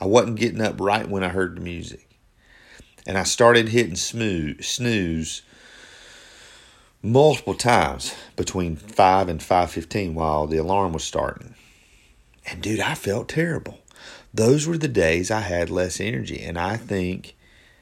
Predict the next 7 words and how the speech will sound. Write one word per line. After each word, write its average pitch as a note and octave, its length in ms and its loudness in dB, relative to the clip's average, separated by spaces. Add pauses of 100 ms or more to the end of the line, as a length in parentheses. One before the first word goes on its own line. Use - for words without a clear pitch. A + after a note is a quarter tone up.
(560)
part B2 360 6
of D3 80 6
our C#3+ 180 10
reason B2+ 760 6 (600)
is A#2 180 -2
hitting D3+ 260 0
snooze. F3+ 720 -4